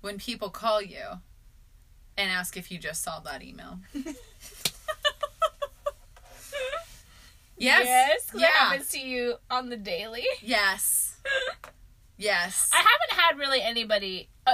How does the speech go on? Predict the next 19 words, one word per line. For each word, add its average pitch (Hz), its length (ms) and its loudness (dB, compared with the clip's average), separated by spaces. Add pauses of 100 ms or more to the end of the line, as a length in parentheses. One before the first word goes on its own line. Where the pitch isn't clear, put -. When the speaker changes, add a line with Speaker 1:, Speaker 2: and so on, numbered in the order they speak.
Speaker 2:
I 294 60 0
don't 302 140 0
say 311 160 -2
anybody, 190 440 -4
but 185 300 -2
that's 247 240 0
very 240 260 0
rare 175 320 -4
for 233 140 -10
my 220 240 -6 (540)
people 226 320 -8
to 220 100 -16
do 220 200 -10
that. 240 260 0 (500)
Speaker 1:
I 233 100 0
used 294 280 -6
to 269 80 -2
have 196 240 -2
somebody 180 560 -10